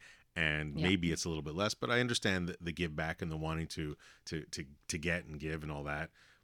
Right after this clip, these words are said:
Speaker 1: But was there a concern that maybe this world, 'cause you started pretty early, two thousand three, uh,
Speaker 2: Two,
Speaker 1: in
Speaker 2: uh, nineteen ninety-nine
Speaker 1: No,
Speaker 2: was
Speaker 1: but, but,
Speaker 2: the original.
Speaker 1: but
Speaker 2: Oh, but
Speaker 1: when
Speaker 2: Phil,
Speaker 1: you started
Speaker 2: yes.
Speaker 1: focusing
Speaker 2: Yeah.
Speaker 1: on Phil
Speaker 2: Yeah.
Speaker 1: and, and Phil
Speaker 2: Yeah,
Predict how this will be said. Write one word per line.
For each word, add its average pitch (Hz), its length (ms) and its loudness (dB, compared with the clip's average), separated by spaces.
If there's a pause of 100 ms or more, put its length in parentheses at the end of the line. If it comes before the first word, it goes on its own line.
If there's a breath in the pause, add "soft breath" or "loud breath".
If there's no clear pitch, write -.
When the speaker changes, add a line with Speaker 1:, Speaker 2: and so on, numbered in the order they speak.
(120)
Speaker 1:
But 92 160 2
was 90 260 4
there 98 180 8
a 92 60 4
concern 92 560 2
that 80 260 0 (280 soft breath)
maybe 95 440 4
this 85 420 2
world, 90 420 6
'cause 82 160 0
you 82 60 0
started 220 280 4
pretty 139 200 0
early, 107 240 4
two - 140 -6
thousand 117 360 0
three, 87 380 4 (460 loud breath)
uh, - 60 4
Speaker 2:
Two, 202 100 6
Speaker 1:
in 202 140 6
Speaker 2:
uh, 208 80 10
nineteen 220 340 8
ninety-nine 196 420 4
Speaker 1:
No, 120 100 10
Speaker 2:
was 101 180 8
Speaker 1:
but, 92 60 0
but, 107 100 12
Speaker 2:
the 92 100 10
original. 98 240 8
Speaker 1:
but 208 60 10
Speaker 2:
Oh, - 40 12
but 220 120 8
Speaker 1:
when 220 100 8
Speaker 2:
Phil, 240 60 12
Speaker 1:
you 226 60 12
started 156 200 12
Speaker 2:
yes. - 100 10
Speaker 1:
focusing 110 420 8
Speaker 2:
Yeah. 95 60 6
Speaker 1:
on 85 80 4
Phil 90 240 6
Speaker 2:
Yeah. 90 120 6
Speaker 1:
and, 85 160 0
and 85 140 -8
Phil 92 140 -2
Speaker 2:
Yeah, - 100 0